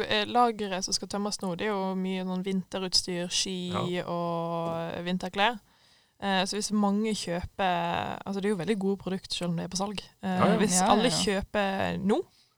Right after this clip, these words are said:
Speaker 1: eh, og så bestiller jo da alle butikkene inn i en nytt lager, nytt stort,
Speaker 2: Mm.
Speaker 1: eh, i kvantum, store kvantum, eh, så kommer det til neste år, og så er det samme problemet igjen da, for da har jo allerede kjøpt,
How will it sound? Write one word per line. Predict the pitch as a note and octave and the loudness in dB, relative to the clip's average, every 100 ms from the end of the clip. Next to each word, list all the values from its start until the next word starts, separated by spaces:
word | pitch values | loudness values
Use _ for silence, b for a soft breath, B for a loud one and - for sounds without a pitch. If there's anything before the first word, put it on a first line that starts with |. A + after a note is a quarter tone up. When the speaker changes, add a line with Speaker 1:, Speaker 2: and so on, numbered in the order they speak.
| b _ _ - | b _ _ -4
Speaker 1:
eh, | G#3 G3+ G3 | 0 0 0
og | - | 0
så | - | 0
bestiller | G#3 - A#3+ G3 E3+ | -2 0 0 0 0
jo | |
da | G3+ G3 F#3 | 4 4 4
alle | F#3 F#3 | 2 0
butikkene | F3+ G3 - F3+ F3+ | -2 -4 -2 -2 0
inn | G3 F3+ | 0 0
i | E3 | 0
en | E3 F3 F#3 | 0 2 2
nytt | G#3 - F#3+ | 0 -4 -6
lager, | F3+ F3+ - G3+ A3+ | -4 -4 0 0 0
nytt | F#3+ G3 - | 0 -2 -4
stort, | - - F#3+ F3 - G2+ | -10 -4 -4 -4 -8 -10
Speaker 2:
Mm. | E3+ | -6
Speaker 1:
eh, | D#3+ - - F2 - - - - - F#3+ | -4 -4 -2 -2 -4 -4 -6 -6 -6 -6
i | |
kvantum, | - F#3+ F#3 E3+ E3+ E3 - | 0 0 0 -2 -2 -2 -4
store | - G#3 | -2 0
kvantum, | G#3 G3 F#3+ F3+ B3 B B B B B B | 2 0 0 -4 -4 B B B B B B
eh, | G3+ G3+ | -2 0
så | G3 | 0
kommer | - B3 | 0 0
det | |
til | A3+ | 0
neste | G#3+ - | 0 2
år, | E4 F4 | 2 2
og | D4 | 0
så | A#3+ | 0
er | A3+ | 0
det | |
samme | A3 F#3 F#3+ | 0 0 0
problemet | - F3 E3 D#3 D3+ | 0 -2 -2 -2 -4
igjen | C#3+ C#3 C#3 | -4 -4 -4
da, | E3 D4 - | -2 -2 -4
for | - | -10
da | G#3+ | -6
har | G3+ F3 | -2 -2
jo | |
allerede | D3+ E3+ - | -2 -2 -4
kjøpt, | F3+ - G3+ - - | -4 -6 -6 -8 -10